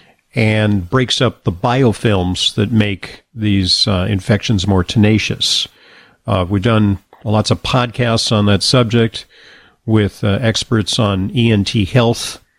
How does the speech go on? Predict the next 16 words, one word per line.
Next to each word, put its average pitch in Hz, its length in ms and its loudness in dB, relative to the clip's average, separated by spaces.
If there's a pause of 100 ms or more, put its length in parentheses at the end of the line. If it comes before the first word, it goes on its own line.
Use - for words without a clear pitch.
(640)
and, 101 840 -2 (640)
uh, 107 260 2
it's - 140 0
something 127 200 0
that 117 60 2
I 110 40 4
really 113 220 2
believe 104 380 2
in 95 140 0
for 110 120 -4
patient, 110 400 -2
my 104 140 0
patients 98 340 -2
who 104 100 0
have 90 100 2
sinusitis. 95 840 0